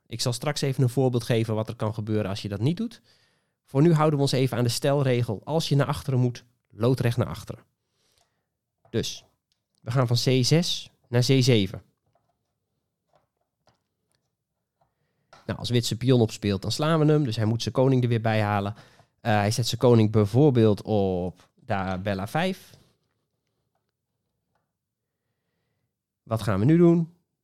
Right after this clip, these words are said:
Dan moeten we de oppositie weer pakken. We gaan met onze koning loodrecht tegenover de koning van de tegenstander staan. We zetten onze koning dus naar bella zeven. Nou, wit, eh,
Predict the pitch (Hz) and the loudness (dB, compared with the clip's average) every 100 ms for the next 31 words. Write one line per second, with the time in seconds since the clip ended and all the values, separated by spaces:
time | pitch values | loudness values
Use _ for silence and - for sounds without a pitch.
0 | _ _ _ _ _ _ _ - 98 98 | _ _ _ _ _ _ _ -10 -4 -4
1 | 95 85 - 98 98 101 151 160 151 139 | -4 -10 -6 -6 -6 -4 -2 -2 -2 -2
2 | 135 127 127 143 - 107 95 90 87 92 | -2 -4 -4 -8 -10 -14 -10 -8 -8 -12
3 | - 98 95 92 95 104 107 113 101 - | -8 -4 -2 -2 -2 -2 -2 -2 -6 -4
4 | 98 98 98 95 95 - 101 101 101 113 | -4 -2 -2 -2 -6 -6 -2 -2 -2 -4
5 | 120 151 151 147 123 120 110 - 107 107 | -4 -4 -4 -4 -4 -4 -4 -4 -4 -4
6 | - _ _ _ _ _ _ _ _ _ | -10 _ _ _ _ _ _ _ _ _
7 | _ 104 101 98 71 90 98 95 90 90 | _ -12 -6 -6 -4 -8 -6 -4 -4 -6
8 | 90 92 90 95 92 95 104 123 143 143 | -8 -10 -8 -6 -4 -4 0 0 0 -4
9 | 151 - _ _ _ _ _ _ _ _ | -10 -12 _ _ _ _ _ _ _ _
10 | _ _ _ - - - 85 110 117 - | _ _ _ -20 -18 -10 -8 -4 -4 -4
11 | - 107 104 98 | -8 -4 -2 -2